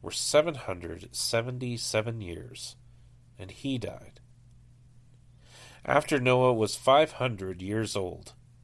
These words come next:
Noah fathered Shem, Ham,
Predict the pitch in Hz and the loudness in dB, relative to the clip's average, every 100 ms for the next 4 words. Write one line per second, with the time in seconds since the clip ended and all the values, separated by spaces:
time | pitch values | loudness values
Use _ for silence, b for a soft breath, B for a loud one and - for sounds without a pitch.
0 | B B B - 110 127 131 127 120 - | B B B -6 0 4 4 2 0 4
1 | 117 110 104 98 - - - 123 123 123 | 4 6 2 0 -8 -6 -2 0 -2 -2
2 | 123 - - - - - - 117 110 104 | -10 -14 -20 -20 -20 -20 -2 0 0 -2
3 | 101 | -6